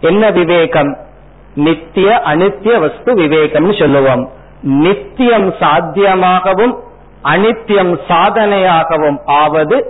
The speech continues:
விவேகம். இந்த விவேகம் எப்படி வரும், எப்படி வர வேண்டும்,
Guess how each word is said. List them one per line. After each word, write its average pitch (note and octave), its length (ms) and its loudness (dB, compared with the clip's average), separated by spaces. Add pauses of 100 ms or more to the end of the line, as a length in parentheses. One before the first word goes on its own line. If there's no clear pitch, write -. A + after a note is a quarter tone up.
(180)
விவேகம். C3 680 -2 (1120)
இந்த A3 320 2
விவேகம் B3 600 2
எப்படி B3 400 0
வரும், F#3+ 400 0 (840)
எப்படி A#3+ 460 0
வர F3+ 300 2
வேண்டும், F3 580 0